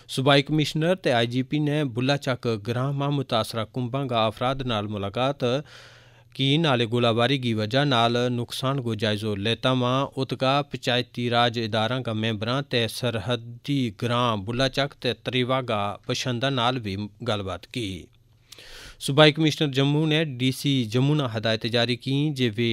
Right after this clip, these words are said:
گولاباری کے دوران ہوا نقصان کا جائزہ کے مطابق متاثرہ لوکاں نہ امداد مہیا کریں تے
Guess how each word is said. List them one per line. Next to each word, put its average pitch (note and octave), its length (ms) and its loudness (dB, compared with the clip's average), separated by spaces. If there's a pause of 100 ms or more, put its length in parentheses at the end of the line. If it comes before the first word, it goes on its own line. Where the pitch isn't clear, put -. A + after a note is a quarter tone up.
(160)
گولاباری A#2 500 0
کے A#2 140 -2
دوران A2+ 340 -2
ہوا A#2 240 -2
نقصان B2 540 -2
کا A2 220 2 (180)
جائزہ A#2+ 440 0
کے A2 120 -2
مطابق B2 560 0
متاثرہ A#2 880 -2 (680)
لوکاں C3+ 380 2
نہ B2+ 180 2 (380)
امداد C#3+ 360 2 (100)
مہیا A2 260 -2
کریں A#2 340 -2
تے A2+ 240 -2